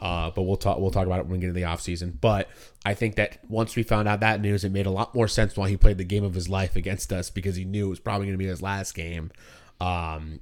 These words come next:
and then we kind of manhandled Baltimore last week. Obviously, like, our offense was much more of a let's just not make mistakes kind of offense last week 'cause we knew our defense was in the zone. Uh, but I don't know. I just think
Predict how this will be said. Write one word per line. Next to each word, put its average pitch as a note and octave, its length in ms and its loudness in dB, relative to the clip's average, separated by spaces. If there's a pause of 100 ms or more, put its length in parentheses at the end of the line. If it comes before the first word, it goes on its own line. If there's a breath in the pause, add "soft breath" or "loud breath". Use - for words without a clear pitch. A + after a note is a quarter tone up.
and G2+ 180 -2
then G#2+ 460 0
we A2+ 480 0 (420)
kind B2 200 4
of C3 80 4
manhandled A#2 680 2 (320)
Baltimore F#2 400 0
last F2 300 -4
week. E2+ 280 -6 (320 soft breath)
Obviously, G#2+ 460 0
like, G2 340 -4 (380 soft breath)
our G2 160 4
offense G2 540 0
was F#2+ 180 0
much G2 340 0
more F#2+ 240 2
of F2+ 160 -2
a F2 340 -2 (480 soft breath)
let's F#2+ 280 -4
just - 180 -4
not F#2+ 140 -2
make G#2 180 0
mistakes - 720 -2
kind C3 180 4
of D3 60 6
offense D#3+ 480 2
last E3+ 260 0
week F3+ 300 2
'cause B2 140 2
we A#2 100 12
knew A2+ 160 6
our G#2+ 100 6
defense G#2+ 400 0
was G2+ 140 0
in G#2 80 2
the G2+ 80 0
zone. G#2+ 440 0 (600 loud breath)
Uh, F#2 220 -4 (100)
but G#2+ 420 4 (520)
I C3+ 100 0
don't C#3 160 6
know. A#2+ 320 6
I G#2+ 120 -2
just B2+ 200 -2
think D#3+ 140 -2